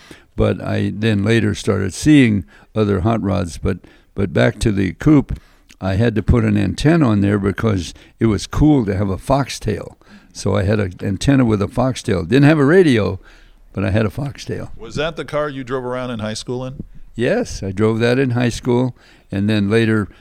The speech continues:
Speaker 1: bought a thirty Model A Roadster, and then I really started getting into it. I put a V eight in it and started customizing it, and, and I did all kinds of stuff. I changed the bumpers probably five times,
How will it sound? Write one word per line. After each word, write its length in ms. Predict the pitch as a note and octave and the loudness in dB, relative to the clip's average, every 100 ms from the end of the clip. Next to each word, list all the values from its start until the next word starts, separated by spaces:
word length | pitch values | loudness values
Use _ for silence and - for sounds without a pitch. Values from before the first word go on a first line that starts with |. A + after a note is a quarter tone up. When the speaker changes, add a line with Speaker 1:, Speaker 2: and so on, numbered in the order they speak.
| _ - | _ -2
Speaker 1:
bought 300 | G#2 G2+ F#2 | 0 0 -2
a 100 | F#2 | -2
thirty 360 | - B2+ A#2 | 2 4 4
Model 340 | G#2 G#2 G2+ G2 | 2 2 0 0
A 140 | G2 | 0
Roadster, 640 | G2 C3+ C3+ - B2 A#2+ - _ _ _ | 4 4 2 0 2 2 -2 _ _ _
and 160 | G2 G2+ | -2 2
then 160 | A2+ | 2
I 100 | G#2+ | 2
really 340 | G2+ G#2+ G#2 G#2 | 2 2 2 0
started 340 | - G#2 F#2 | 0 0 0
getting 280 | G2 F#2 G2+ | 0 0 2
into 360 | A2 G#2 A2+ G#2 | 2 2 2 2
it. 60 | |
I 60 | G2 | 4
put 200 | - F#2 | 2 2
a 60 | |
V 240 | D#2 G2 G#2 | 0 0 2
eight 180 | A2+ A2+ | 4 4
in 140 | A2+ | 2
it 240 | A2+ - - - _ F#2 | 0 -4 -16 -20 _ -6
and 280 | F#2 F#2 | -2 -2
started 380 | - G2+ G2 F2 | -2 -2 0 -2
customizing 800 | - A#2+ - A#2 A2 A2 G2 G#2+ | -2 -2 0 0 0 0 0 0
it, 240 | A2 G#2+ F2+ | 0 -2 -4
and, 260 | G2 F#2 - _ - | -6 -8 -12 _ -6
and 100 | A2 | -2
I 80 | A#2 | 0
did 180 | C3+ C3+ | 2 2
all 160 | B2+ | 2
kinds 280 | - A#2+ G2 | 2 0 -2
of 80 | G2 | -2
stuff. 180 | G2+ F2 | -4 -4
I 100 | F#2+ | -2
changed 360 | - C#3+ A#2 | 2 4 4
the 80 | A2 | 0
bumpers 480 | F2+ A#2+ - G2 - | 0 0 2 0 0
probably 360 | A2 G2+ F2+ | -2 0 -2
five 380 | E2+ A#2 A2 G2 | -2 -2 -2 -4
times, 560 | A#2 G#2+ G#2 A2+ G#2+ | -4 -4 -2 -2 -4